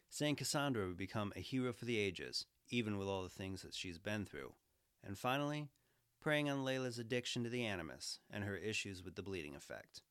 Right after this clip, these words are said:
It's hard for me to believe anything that she's saying,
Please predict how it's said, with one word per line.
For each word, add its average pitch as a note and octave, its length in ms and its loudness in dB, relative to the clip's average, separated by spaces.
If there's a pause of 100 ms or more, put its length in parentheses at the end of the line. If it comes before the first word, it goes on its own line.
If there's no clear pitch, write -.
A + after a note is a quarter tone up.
(1040)
It's - 140 0
hard D#3+ 200 6
for F3 60 -4
me F3 140 4
to D#3+ 80 2
believe C3 320 2
anything A#2 460 0
that F#2 100 -6
she's G2+ 200 -4
saying, F#2 460 0